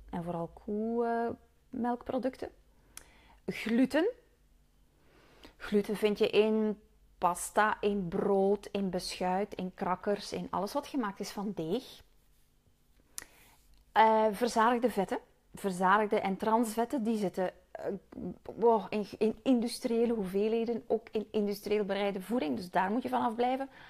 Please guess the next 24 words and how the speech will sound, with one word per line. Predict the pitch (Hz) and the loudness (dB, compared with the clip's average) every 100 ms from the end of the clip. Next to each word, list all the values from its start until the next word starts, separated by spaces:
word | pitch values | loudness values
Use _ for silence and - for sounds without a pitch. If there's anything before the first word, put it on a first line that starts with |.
| - - - | -20 -16 0
Alle | 262 269 | 2 4
verzadigde | 233 226 220 226 202 | 2 2 0 0 -6
ve-, | 202 - | -6 -8
verzadigde | 185 202 196 214 226 185 | -8 -6 -2 -2 -2 -6
vetten | 190 185 | -8 -10
zijn | 170 165 | -10 -10
slecht, | - 185 175 - | -8 -4 -4 -4
behalve | 180 143 160 170 254 | -6 -6 -6 -2 -2
kokosolie, | - 320 330 320 - 285 285 523 _ _ | 2 0 0 -4 0 2 2 -4 _ _
want | - 190 | -14 -10
dat | 175 185 | -10 -10
is | - - | -12 -14
supergoed. | - - 190 226 220 392 - _ | -12 -8 -6 -6 -4 -6 -6 _
Moet | 196 - | -12 -10
je | - | -8
elke | 180 185 | -8 -6
dag | 208 | -8
gebruiken. | 208 226 254 262 480 _ _ _ _ _ _ _ - - - - - - - - - | -4 -2 -2 -2 -8 _ _ _ _ _ _ _ -20 -20 -20 -20 -20 -20 -20 -20 -14
Voor | 180 254 254 | 0 2 4
mij | 269 330 | 4 4
zijn | 302 | 2
het | 277 | 0
vooral | - 240 233 | 0 -2 -2
gluten | 226 220 240 226 226 | -4 -4 -4 -2 -6